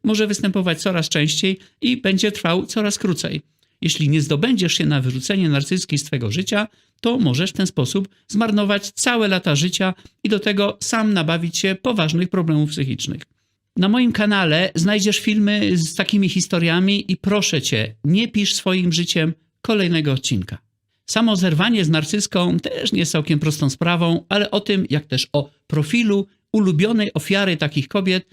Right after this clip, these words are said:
porozmawiamy sobie następnym razem. Ta seria nagrań jest moją odpowiedzią na wasze maile i komentarze. W zależności od tego, kto do mnie napisał, używam w narracji odpowiedniej płci. Nie ma to nic wspólnego z preferowaniem którejkolwiek. Bardzo proszę panie o przesyłanie mi takiej historii,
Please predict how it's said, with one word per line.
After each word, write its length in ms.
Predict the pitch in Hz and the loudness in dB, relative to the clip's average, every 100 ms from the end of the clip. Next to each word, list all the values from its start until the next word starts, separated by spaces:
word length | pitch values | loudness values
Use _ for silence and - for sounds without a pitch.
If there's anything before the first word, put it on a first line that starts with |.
| _ _ | _ _
porozmawiamy 680 | - 254 190 185 165 165 160 | -2 0 2 2 2 2 2
sobie 380 | - 151 151 - | 0 0 0 0
następnym 500 | 151 156 151 151 143 | -2 0 0 0 0
razem. 360 | 123 90 - - _ _ - | 0 -2 -6 -10 _ _ -4
Ta 120 | 254 | -2
seria 340 | 262 226 202 | 2 2 4
nagrań 400 | 196 233 202 196 | 2 2 2 2
jest 160 | 196 226 | 2 2
moją 160 | 220 | 2
odpowiedzią 600 | 196 - 175 196 190 196 202 | 0 0 0 2 2 2 0
na 120 | 214 | 0
wasze 240 | 208 - | 0 0
maile 300 | 170 165 151 | 2 2 0
i 40 | 139 | 0
komentarze. 600 | 131 120 123 90 85 - _ _ - | 0 0 0 -2 -4 -8 _ _ -4
W 40 | |
zależności 500 | 139 185 180 208 - | 0 2 2 0 0
od 120 | 185 - | -2 -2
tego, 300 | 185 175 156 | -2 0 -2
kto 180 | - | -2
do 140 | 170 170 | 0 2
mnie 140 | 165 | 2
napisał, 520 | 135 131 180 175 160 - | 2 0 -2 0 0 0
używam 440 | 185 202 190 185 - - | 0 0 0 0 -4 -4
w 60 | 143 | 0
narracji 520 | 196 185 156 - 147 | 0 0 -2 -2 -4
odpowiedniej 520 | - - 170 143 143 151 | -4 -2 0 0 0 0
płci. 460 | 180 - 196 139 - - 165 | -2 0 -2 -2 -6 -6 0
Nie 100 | 214 | 2
ma 120 | 233 | 0
to 140 | 196 | 0
nic 160 | 180 208 | 0 0
wspólnego 560 | - 170 156 165 180 | -2 0 0 0 -2
z 100 | 175 | -2
preferowaniem 720 | - 226 220 175 151 156 156 | -2 -2 -2 0 2 2 0
którejkolwiek. 680 | 151 127 139 135 107 107 - _ _ _ _ _ | 0 0 -2 0 -2 -4 -8 _ _ _ _ _
Bardzo 260 | 277 254 208 | -4 -2 -2
proszę 300 | 202 - 202 | 0 0 -2
panie 420 | 320 262 196 160 | -2 0 2 0
o 80 | 151 | 0
przesyłanie 600 | - 170 185 190 190 165 | -2 0 0 0 2 2
mi 120 | 160 | 2
takiej 280 | 147 147 131 | 0 -2 -2
historii, 520 | 143 - 165 170 | -2 -2 0 0